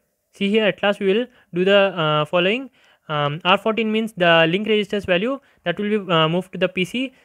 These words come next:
so that the, uh, normal execution will resume. Okay. There are two operations,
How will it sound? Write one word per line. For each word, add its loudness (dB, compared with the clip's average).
so -6
that 0
the, -4
uh, 0
normal 2
execution -4
will -2
resume. -6
Okay. -8
There 0
are -2
two 0
operations, -2